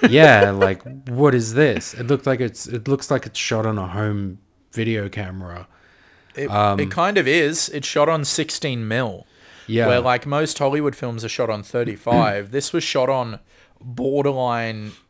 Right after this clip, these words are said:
Speaker 1: um, commercial cameras.
Speaker 2: Yeah. And
Speaker 1: Which
Speaker 2: it's,
Speaker 1: is
Speaker 2: you can tell.
Speaker 1: Yeah, you can tell, but it, but I don't know. It, I, I think it, it adds to it, you know? I don't think it,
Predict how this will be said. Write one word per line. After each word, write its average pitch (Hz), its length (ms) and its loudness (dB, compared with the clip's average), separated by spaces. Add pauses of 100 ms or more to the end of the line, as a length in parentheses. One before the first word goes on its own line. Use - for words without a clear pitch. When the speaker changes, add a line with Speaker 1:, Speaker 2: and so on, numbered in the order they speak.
(120)
Speaker 1:
um, 104 500 -6 (160)
commercial 131 520 -4
cameras. 101 600 -10 (540)
Speaker 2:
Yeah. 104 320 -2 (260)
And 117 140 0
Speaker 1:
Which 113 100 0
Speaker 2:
it's, 117 400 -4
Speaker 1:
is - 80 -20 (100)
Speaker 2:
you 107 120 -6
can 104 160 -6
tell. 95 420 -8 (920)
Speaker 1:
Yeah, 208 280 -2
you 196 160 0
can 170 180 -4
tell, 180 320 0
but 139 140 -2
it, 131 140 -6
but 131 120 -4
I 147 80 4
don't 175 100 2
know. 165 180 2
It, 120 120 -4
I, 139 220 0
I 147 40 2
think 165 280 -6
it, 143 280 -8
it 156 160 -6
adds 170 360 0
to 117 180 -4
it, 98 200 -8
you 113 140 -10
know? 123 320 -4
I 127 80 0
don't 147 220 -4
think 143 240 -8
it, 120 240 -2